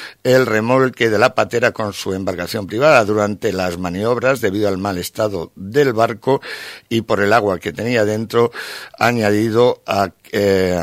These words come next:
añadido a que una embarcación de recreo pasó muy cerca y arrojó más agua, el barco terminó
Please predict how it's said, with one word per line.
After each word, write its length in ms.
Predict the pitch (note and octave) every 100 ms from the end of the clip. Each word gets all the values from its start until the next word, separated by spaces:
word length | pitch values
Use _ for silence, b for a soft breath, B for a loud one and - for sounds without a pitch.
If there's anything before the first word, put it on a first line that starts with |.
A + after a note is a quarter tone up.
| D#2+ - B1+ - - -
añadido 580 | G#2+ A2 G2 G#2 B2+ -
a 220 | G#2+ G#2
que 180 | - F#2+
una 220 | G2+ A2
embarcación 840 | G#2+ G#2 F2 G2 - A2 G2+ G2
de 120 | F#2+ G#2+
recreo 400 | G#2+ - A#2 A2
pasó 300 | F#2 - G2+
muy 180 | A2+
cerca 460 | A#2 A#2 G2+ C3 C3 B B B
y 140 | C3+
arrojó 380 | C#3+ C3 A#2 B2+
más 260 | A#2+ A#2 -
agua, 340 | G#2 A#2+ B2+
el 160 | G#2+ G#2+
barco 380 | A#2+ A2 C#3 B2
terminó 580 | - B2 A2 G#2+ A#2